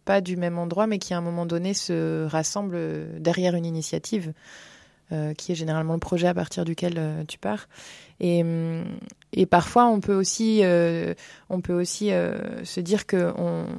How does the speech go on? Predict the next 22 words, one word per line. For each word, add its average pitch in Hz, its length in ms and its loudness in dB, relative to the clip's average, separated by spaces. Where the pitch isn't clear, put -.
ça 170 200 -4
provoque 175 360 0
parfois 190 340 -2
du 190 140 -6
conflit. 190 460 -2
Est-ce 170 140 -2
que 208 120 2
c'est 196 160 -2
quelque 180 280 -2
chose, 196 260 -4
est-ce - 160 0
que 240 100 2
ce 220 140 2
frottement 214 440 2
entre 190 180 -4
acteurs, 190 360 0
c'est - 140 -6
quelque 170 240 -4
chose 170 260 -4
qui, 151 480 -8
que, 156 540 0
enfin, 160 200 -8